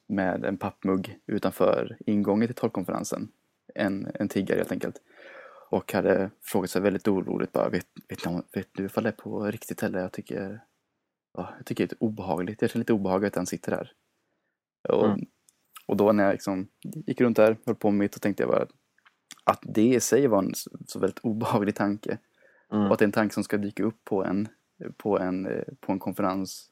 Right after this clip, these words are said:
Speaker 1: som Torpkonferensen.
Speaker 2: Mm.
Speaker 1: <laughs> Liksom, plot twist. <laughs> Det var, det var Jesus som, Jesus som satt där med en pappmugg.
Speaker 2: Mm.
Speaker 1: Det var,
Speaker 2: <laughs>
Speaker 1: nej, det var... Jag hajade till på det.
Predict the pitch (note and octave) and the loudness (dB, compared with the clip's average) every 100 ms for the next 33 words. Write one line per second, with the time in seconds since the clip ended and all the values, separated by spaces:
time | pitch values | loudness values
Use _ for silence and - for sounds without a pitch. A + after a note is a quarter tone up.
0 | - - F2+ F2 F#2 - F#2 G2 F2+ F2+ | -20 -10 -8 -4 -4 -4 -6 -4 -4 -4
1 | - - - _ _ _ _ _ _ A#3 | -6 -8 -10 _ _ _ _ _ _ -2
2 | G#3+ D#3+ A#2+ A2 - F#2+ F#2+ _ _ _ | 2 4 4 2 -2 -4 -4 _ _ _
3 | _ _ _ _ - C3+ - G3+ F#3+ - | _ _ _ _ 4 4 4 2 2 0
4 | - - D3 - - - G#2+ A#2 B2 - | -8 0 2 4 4 6 8 8 6 4
5 | A2 A2 - B2 A2+ - C3 C3 G2+ - | -2 -4 0 6 6 4 0 0 0 0
6 | F#2 F2 G2+ - A#1+ - - _ _ _ | -2 -2 -6 -6 -8 -8 -14 _ _ _
7 | _ _ - A2+ - - - A#2+ F#2+ - | _ _ 0 0 0 -10 2 4 4 0
8 | _ _ _ - - - _ B1+ - - | _ _ _ -20 -20 -20 _ -4 -4 -6
9 | _ _ _ - G#2+ G2+ - - - - | _ _ _ -2 2 2 0 -8 -14 -20
10 | D3+ - - _ _ _ - G#2+ G2+ F2+ | -20 -20 -20 _ _ _ -6 0 2 2
11 | F2 - - | -2 -4 -6